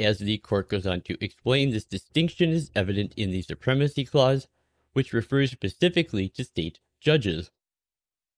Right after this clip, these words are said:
And from the beginning, this text was manifested in practice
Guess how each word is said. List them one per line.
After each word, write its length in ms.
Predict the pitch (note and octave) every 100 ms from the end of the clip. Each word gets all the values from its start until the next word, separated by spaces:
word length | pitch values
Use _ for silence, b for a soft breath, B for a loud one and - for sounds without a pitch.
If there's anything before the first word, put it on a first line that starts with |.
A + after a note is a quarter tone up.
| _ _ _ _ _ _ _ _ _ _ _ _ _ _ _ _ _ _
And 280 | C#3 B2 -
from 280 | C#3+ D#3+ F3+
the 60 |
beginning, 560 | E3+ D3 A2 F#2 G#2 A2+ - _ _ _ _ _ _ _ A2+
this 300 | C3+ B2 _
text 380 | - E3+ - - _ -
was 200 | C3 A2
manifested 1000 | F#2+ G2+ A2+ B2+ B2+ F2+ G2 - G2 -
in 320 | - F2 D#2+ - _
practice 680 | - D3+ D#3+ - C3 D3